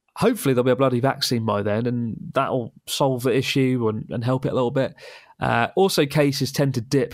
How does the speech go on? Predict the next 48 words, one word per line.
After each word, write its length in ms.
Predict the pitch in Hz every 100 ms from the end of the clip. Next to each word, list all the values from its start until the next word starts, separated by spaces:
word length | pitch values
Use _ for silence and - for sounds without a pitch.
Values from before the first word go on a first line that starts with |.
| -
when 100 | 123
the 80 | 120
weather 200 | 120 113
heats 280 | 120 113 123
up, 260 | 98 -
right? 240 | 101 107 -
In 60 | 127
the 60 | 123
same 220 | 135 120
way 120 | 117
that 140 | 113 - -
the 140 | 123 117 -
number 240 | 135 123 120
of 120 | -
cases 320 | 135 139 123
has 60 | 107
gone 140 | 123
up 120 | 123 107
recently. 340 | 110 - 110
In 80 | 113
Hokkaido, 580 | 135 143 147 135 107 101 - - - -
they 60 | 120
had 120 | -
two 120 | 151
hundred 260 | 135 131 -
cases 440 | 135 135 113 -
today, 360 | - 110 117 107
I 100 | 101
think, 300 | - 101 -
which 160 | -
is 80 | 117
a 40 |
record 420 | 107 117 - 113 107
amount, 320 | 117 107 - -
sadly. 440 | - 104 104 107 _ - - _ -
Um, 440 | 107 104 104 110 -
but 140 | -
when 100 | 139
it 80 | 123
warms 280 | 139 131 143
up, 180 | 139
the 80 | 135
cases 360 | 139 135 131 117
will 120 | 123
go 140 | 120
down, 340 | 110 117 113 113
and, 240 | 107 107
uh, 200 | 107 107